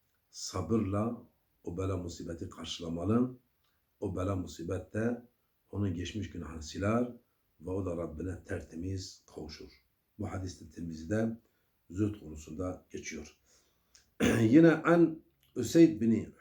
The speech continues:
Hudayr radıyallahu anhu enne, enne racülen minel ensar kal, "Ya Resulallah, elâ testa'miluni kema ista'melte fulanen."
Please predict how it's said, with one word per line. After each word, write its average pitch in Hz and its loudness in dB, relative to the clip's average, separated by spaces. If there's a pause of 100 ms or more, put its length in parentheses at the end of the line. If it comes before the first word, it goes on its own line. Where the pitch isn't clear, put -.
Hudayr 117 6
radıyallahu 101 0
anhu 117 0
enne, 104 -2 (140)
enne 113 2
racülen 123 4
minel 107 2
ensar 120 2
kal, 143 6 (280)
"Ya 180 4
Resulallah, 107 0 (720)
elâ 147 -2
testa'miluni 113 2 (240)
kema 107 0 (120)
ista'melte 104 0
fulanen." 85 -4